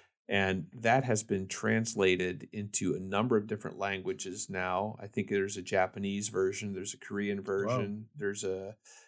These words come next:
Speaker 1: I think there's a Russian version that was just recently approved. There's a Norwegian version. I think there's a Swedish version.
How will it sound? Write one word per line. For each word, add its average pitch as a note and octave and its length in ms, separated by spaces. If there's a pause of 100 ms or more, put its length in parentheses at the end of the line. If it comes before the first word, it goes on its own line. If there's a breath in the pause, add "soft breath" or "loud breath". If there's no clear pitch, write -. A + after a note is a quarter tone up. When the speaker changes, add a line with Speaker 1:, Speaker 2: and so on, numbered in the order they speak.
(240 loud breath)
Speaker 1:
I - 220 (560)
think D#3 320
there's A#2 260
a G#2+ 60
Russian G#2+ 560
version C3 380
that B2+ 120
was A#2 160
just B2+ 240
recently B2+ 380
approved. A#2+ 500
There's G2+ 160
a G2+ 60
Norwegian G#2 600
version. G#2+ 400
I E2+ 100
think A2+ 200
there's G#2+ 220
a F#2+ 100
Swedish G#2+ 560
version. G#2 520